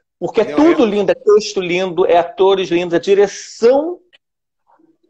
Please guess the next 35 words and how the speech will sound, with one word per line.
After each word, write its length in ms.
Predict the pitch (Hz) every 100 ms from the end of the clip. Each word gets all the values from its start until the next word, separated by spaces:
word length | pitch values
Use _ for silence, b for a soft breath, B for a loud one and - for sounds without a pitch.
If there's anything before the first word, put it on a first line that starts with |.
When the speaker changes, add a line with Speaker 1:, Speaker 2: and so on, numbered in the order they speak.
| _ _ _ _ _ _ _ -
Speaker 1:
impressionantemente 1000 | 170 - 220 233 208 196 190 175 180 175
linda, 240 | 170 175
delicadíssima. 880 | 156 160 - 165 160 165 170 - 175
Então, 240 | 160 180 190
eu 220 | 165 160
acho 200 | 180 -
que 80 | 196
é, 240 | 175 156
é, 20 | 160 151 151 151 156
é, 120 | 147 _ -
você 120 | 160
deve 180 | 175 170
ter 80 |
lembranças 440 | 185 170 170 190 226
lindas 320 | 175 170 143
desse 180 | 131 -
trabalho. 400 | 135 117 104 107
Speaker 2:
Nossa, 600 | - 160 160 185 - 131
foi 180 | 131 165
um 80 | 190
poema, 480 | - 208 131 135 110
foi 120 | 135
uma 120 | 147
delícia. 520 | 151 127 113 131 _
Eu 60 | 85
fui 160 | - 160
pra 140 | 160
Ushuaia 580 | 160 - 123 113 123 98
fazer 240 | 90 87
esse 120 | 92 _
trabalho, 380 | 80 85 92
olha 120 | 92 104
só 160 | -
que 120 | 95 92
loucura. 420 | 85 _ 101